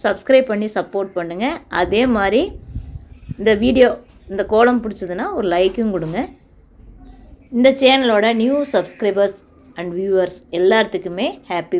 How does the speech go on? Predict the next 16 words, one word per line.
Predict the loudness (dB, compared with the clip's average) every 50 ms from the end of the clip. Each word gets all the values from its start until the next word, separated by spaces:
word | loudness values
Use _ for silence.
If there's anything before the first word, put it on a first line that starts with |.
| -4
பொங்கலுங்க. | -6 -8 -8 -4 -4 -4 -4 -2 -2 -4 -4 -4 -4
அட்வான்ஸ் | -4 -4 -2 0 0 0 0 0 -2 -2
ஹாப்பி | -4 -4 -4 -4 -6 -8
பொங்கல். | -8 -8 -8 -10 -8 -8 -10 -10 -12 -10
இனிய | -10 -8 -6 -6 -4 -4 -4 -4 -6 -8 -14 -20 -20 _ _ _ _ _ _ -6
தமிழர் | -4 -4 -2 0 0 0 0 -2
திருநாள் | -4 -6 -4 -6 -6 -6 -6 -6 -8 -12 _
பொங்கல் | -6 -4 -4 -2 -2 -2 0
வாழ்த்துக்கள். | 0 -2 -4 -4 -8 -12 -12 -12 -12 -12 -12 -12 -18 -20 _ _ _ _ _ _ _ _ _ -20 _ _ _ _ _ _ -20 -16 -4 -2
பார்த்தீங்கன்னா, | 0 0 0 0 -2 -2 -2 -2 -2 -2 -2 -6 -10 -18 -20 -20 -20 -20 -20 _ _ _ _ _ _ _ _
இப்போ | -8 -8 -6 -2 0 2 2 2 2 0 -4
இந்த | -8 -8 -4 -2 0 0
கோலம் | 2 4 4 6 6 4 4 2 0
ரொம்ப, | 0 0 -2 -2 -2 -6 -6 -6 -2 0 2
ரொம்ப | 2 2 2 2 0
ஈஸியா, | 0 -2 -4 -4 -2 0 0 2